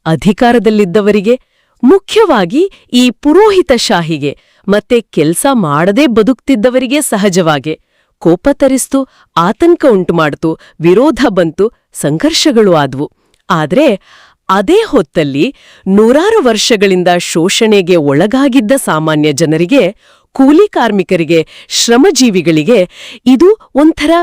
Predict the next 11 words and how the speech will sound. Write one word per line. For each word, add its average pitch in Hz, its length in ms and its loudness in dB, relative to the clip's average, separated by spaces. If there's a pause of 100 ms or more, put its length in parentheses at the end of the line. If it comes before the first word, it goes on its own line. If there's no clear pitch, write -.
(100)
ವಿಮೋಚನೆಯ 285 760 2
ಸಂದೇಶವಾಗಿ 190 800 0
ಕಂಡಿತು. 151 500 -4 (500)
ನಮ್ಮ 165 300 2
ಕೆಲ್ಸಕ್ಕೂ 208 520 0
ಬೆಲೆ 160 360 0
ಇದೆ, 151 320 -2 (300)
ನಾವು 233 340 -2
ಧರ್ಮಕ್ಕಾಗಿ 208 920 -2
ಯಾರ 233 300 -2
ಹಂಗಿನಲ್ಲೂ 208 760 0